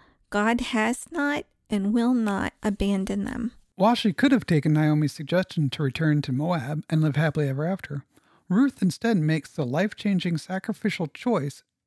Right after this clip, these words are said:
Speaker 2: not to neglect her mother-in-law. She vows to remain constant through the hardships. "Where you go," Ruth says, "I will go. Where you live, I will live. Your people will be my people, and your God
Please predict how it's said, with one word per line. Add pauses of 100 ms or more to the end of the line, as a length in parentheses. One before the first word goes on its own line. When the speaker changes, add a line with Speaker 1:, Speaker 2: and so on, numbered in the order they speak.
(100)
Speaker 2:
not
to
neglect
her
mother-in-law. (420)
She
vows
to
remain
constant (260)
through
the
hardships. (360)
"Where
you
go,"
Ruth
says, (300)
"I
will
go. (320)
Where
you
live, (300)
I
will
live. (160)
Your
people (280)
will
be
my
people, (180)
and
your
God